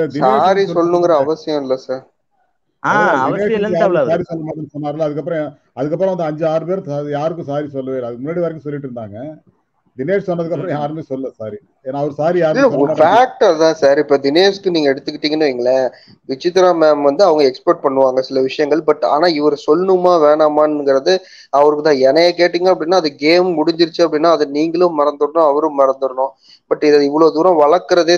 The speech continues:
Speaker 2: தேவையில்லாத விஷயங்கிறது என்னோட இது. Interview போறப்ப இல்லைங்க அது ஒரு game அவ்வளவுதாங்கிறது, அதோட மெச்சூரிட்டியா ரெண்டு பேரும் முடிச்சுட்டு போறது நல்லது. But இங்க வந்து இதுக்கு ஒரு end கொடுங்க, closure கொடுங்க அப்படிங்கிறப்பெல்லாம் வந்து அது தேவையே இல்லை. யார்கிட்டயும் யாரும் கேட்கணுங்கிற அவசியம் இல்லை. இவங்க ரெண்டு பேரும் இல்ல, பர்டிகுலரா யாருமே பண்ணுங்கிற அவசியம் இல்லை.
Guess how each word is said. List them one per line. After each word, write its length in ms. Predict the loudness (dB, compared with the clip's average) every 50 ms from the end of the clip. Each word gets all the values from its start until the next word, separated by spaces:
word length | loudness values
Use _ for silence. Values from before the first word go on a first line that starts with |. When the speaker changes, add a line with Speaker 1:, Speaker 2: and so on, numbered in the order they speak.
| 2
Speaker 2:
தேவையில்லாத 520 | 2 2 4 4 4 4 4 4 4 4 2
விஷயங்கிறது 600 | 0 0 -2 -4 -2 -2 0 0 0 -2 0 0 0
என்னோட 360 | 0 2 2 2 4 4 2
இது. 180 | 2 2 2 0 0 -2 _ -20 -20 -8 _
Interview 380 | -4 -4 -2 0 2 4 4 4 4
போறப்ப 420 | 4 4 4 4 4 2 2 2 2
இல்லைங்க 340 | 2 2 2 2 2 4 4
அது 140 | 4 4
ஒரு 160 | 4 2 2 2
game 280 | 2 2 2 2 2
அவ்வளவுதாங்கிறது, 600 | 2 2 2 2 2 2 0 2 0 0 2 2 2
அதோட 240 | 2 4 4 2 2
மெச்சூரிட்டியா 560 | 0 -2 -4 -6 -4 -4 -4 -2 0 2 2
ரெண்டு 180 | 2 2 0 0
பேரும் 220 | 0 0 0 -2 -4
முடிச்சுட்டு 340 | -10 -12 -14 -14 -10 -2 0
போறது 280 | 2 2 2 2 0
நல்லது. 420 | -2 -2 -2 0 0 0 0 0 0
But 140 | 0 -2 -2 -4 _ -20 -20 -20 -12 -6
இங்க 240 | -4 0 2 4
வந்து 180 | 4 4 4 4
இதுக்கு 220 | 4 4 2 2
ஒரு 120 | 2 4 4
end 300 | 4 2 2 0 -2 -2
கொடுங்க, 280 | 0 2 2 2 2 2 2 0 2
closure 460 | 2 2 2 2 2 0 0 0 0
கொடுங்க 280 | -2 -2 0 2 2 2
அப்படிங்கிறப்பெல்லாம் 720 | 2 2 0 -4 -4 0 0 0 0 0 0 0 2 2 2
வந்து 180 | 2 4 2
அது 180 | 2 2 2 0
தேவையே 400 | 0 2 2 4 4 4 4 4
இல்லை. 180 | 4 4 4 4
யார்கிட்டயும் 320 | 6 6 4 4 2 0 2
யாரும் 280 | 4 4 2 2 0 -2
கேட்கணுங்கிற 440 | 0 0 0 0 -2 -6 -2 2 2
அவசியம் 360 | 4 4 2 0 -2 -6 -8
இல்லை. 120 | -6 -6 -8 -10 _ _ -20 -10 _
இவங்க 220 | 2 4 4 4
ரெண்டு 240 | 4 4 4 2 4
பேரும் 260 | 4 4 4 2 0
இல்ல, 140 | 0 0 2 2
பர்டிகுலரா 500 | 2 0 -2 -2 0 2 2 2 4 4 4
யாருமே 380 | 4 4 4 4 2 2 0
பண்ணுங்கிற 460 | 0 0 0 0 0 0 -2 0 2
அவசியம் 340 | 2 2 2 0 -2 -4 -2
இல்லை. 140 | 0 0 -2